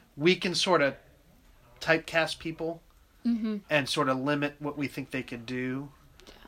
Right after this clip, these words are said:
Speaker 1: or expect certain things from them. And if we change, if we let God change how we see them,
Speaker 2: Mm-hmm.
Speaker 1: um, I have a, a thought, a, a s-, a thing that came to mind.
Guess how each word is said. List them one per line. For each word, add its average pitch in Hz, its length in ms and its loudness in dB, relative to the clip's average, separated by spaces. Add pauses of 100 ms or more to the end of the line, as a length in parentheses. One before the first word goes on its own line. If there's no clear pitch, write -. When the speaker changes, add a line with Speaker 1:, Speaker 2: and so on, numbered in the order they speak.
(120)
Speaker 1:
or 127 600 0 (840)
expect 143 580 0
certain 139 280 -4
things 127 260 -8
from 135 220 -4
them. 135 340 -2 (800)
And 123 400 -2
if 139 180 -10
we 131 100 -2
change, 143 680 0
if - 120 -8
we 143 80 0
let 139 200 2
God 131 260 6
change 127 300 -4
how 127 100 0
we 117 100 -6
see 120 220 -8
them, 113 580 -6 (160)
Speaker 2:
Mm-hmm. 226 340 -2 (640)
Speaker 1:
um, 117 440 -8 (760)
I 175 180 10
have 247 120 4
a, 139 160 2 (320)
a 160 80 -6
thought, 147 340 6
a, 151 160 -6
a - 40 -10
s-, - 180 -8 (640)
a 143 80 -8
thing 135 180 -8
that 127 140 -10
came 127 220 -10
to 123 80 -10
mind. 123 340 -8